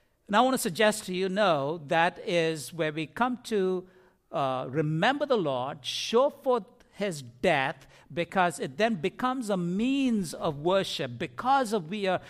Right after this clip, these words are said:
we, we remember him, and you begin to see who he is, it becomes the means of worship. Sometimes we think about singing. We, we said, "Oh, I had a good time of worship as I stood and I prayed and I praised,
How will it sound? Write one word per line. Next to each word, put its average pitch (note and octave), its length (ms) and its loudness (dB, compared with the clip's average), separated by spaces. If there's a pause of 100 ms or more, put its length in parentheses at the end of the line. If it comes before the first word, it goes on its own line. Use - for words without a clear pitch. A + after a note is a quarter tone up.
(100)
we, F#3 300 2 (260)
we G3 160 4
remember G3 680 4
him, F3 420 2 (200)
and F#3+ 240 0
you F#3+ 200 -6
begin A#3 380 0
to B3 60 0
see A3+ 280 -2
who A3 300 -2
he A3 320 0
is, A3+ 220 0
it D#3 140 -4
becomes A#3+ 400 -6
the A3 140 -2
means G3+ 580 0
of E3 260 -4
worship. F#3+ 540 -2 (1120)
Sometimes A#3 380 4
we A3+ 80 4
think A#3+ 220 -4
about G#3+ 280 0
singing. A#3 460 -2
We, G#3+ 180 0 (140)
we G3 120 0
said, A#3 220 0
"Oh, A3 80 4
I F#3 100 8
had A#3+ 220 2
a G3 80 2
good D#3 320 -4
time A#3+ 240 0
of F3+ 80 -2
worship G#3 420 2
as F3+ 120 -2
I E3+ 160 2
stood A3+ 440 0
and E3+ 140 -2
I D#3 140 4
prayed A3 520 2
and F3 140 -2
I D#3 140 2
praised, G#3+ 640 0